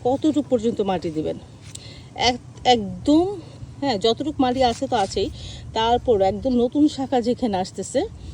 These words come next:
এই পর্যন্ত মাটি দিয়ে দিবেন, এই পর্যন্ত। যেমন এই চারাটা যখন আমি লাগাবো, হুম, এই চারাটা যখন আমি লাগাবো, আপনারা খেয়াল করবেন যে এই চারাটা যখন লাগাবো, আমি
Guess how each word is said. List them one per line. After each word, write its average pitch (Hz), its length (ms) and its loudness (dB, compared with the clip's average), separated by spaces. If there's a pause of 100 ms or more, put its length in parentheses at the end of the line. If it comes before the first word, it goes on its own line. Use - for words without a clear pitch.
(180)
এই 240 160 10 (120)
পর্যন্ত 240 320 2
মাটি 180 320 -4
দিয়ে 160 160 -2
দিবেন, 151 180 -6 (500)
এই 214 300 6
পর্যন্ত। 170 420 -2 (480)
যেমন 214 240 -4
এই 269 140 4
চারাটা 294 280 2
যখন 277 200 0
আমি 226 80 0
লাগাবো, 180 440 2 (460)
হুম, 320 240 0 (840)
এই 254 140 6
চারাটা 285 260 4
যখন 269 240 2
আমি 196 80 -4
লাগাবো, 170 320 2 (120)
আপনারা 233 320 -2
খেয়াল 220 280 0
করবেন 180 260 0 (460)
যে 196 160 0
এই 247 60 4
চারাটা 277 300 0
যখন 269 200 4
লাগাবো, 180 340 0 (480)
আমি 240 240 4